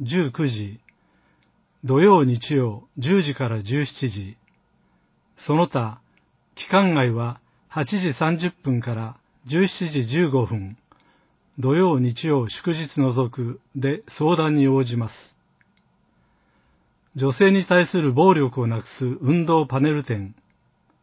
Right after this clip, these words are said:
ディーブイ、性犯罪、ストーカー、売買春、セクハラなど、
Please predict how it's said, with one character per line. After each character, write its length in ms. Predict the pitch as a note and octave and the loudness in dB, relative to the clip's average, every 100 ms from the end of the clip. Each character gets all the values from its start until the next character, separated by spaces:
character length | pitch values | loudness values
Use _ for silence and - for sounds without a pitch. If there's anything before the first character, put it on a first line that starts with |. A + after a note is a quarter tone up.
| _ _ _ _ _ _ _ - | _ _ _ _ _ _ _ -4
デ 80 | D#3 | 2
ィ 100 | F#3 | 2
ー 40 | |
ブ 140 | F3 | 4
イ、 240 | D3+ A2+ G2 _ _ - | 2 0 -8 _ _ -8
性 160 | D#3+ F3+ | 0 2
犯 260 | D#3+ E3 | 2 2
罪、 340 | B2+ A#2+ A2 G#2+ _ _ _ - - | 0 -2 -6 -10 _ _ _ -18 -4
ス 40 | |
ト 180 | F3+ D#3+ | 0 0
ー 20 | |
カ 380 | D#3+ C#3 B2+ B2+ _ _ _ - | 2 2 2 -6 _ _ _ -8
ー、 20 | |
売 220 | B2+ D#3 F3+ | 0 2 4
買 220 | F3 C#3+ | 2 2
春、 340 | - A#2 B2 - _ _ _ | -2 -6 -6 -10 _ _ _
セ 100 | - | -4
ク 120 | C3+ F3+ | -2 2
ハ 100 | F3+ | 2
ラ 160 | E3+ | 2
な 120 | D#3+ | 2
ど、 260 | C#3 A#2+ A2+ | 0 -2 -6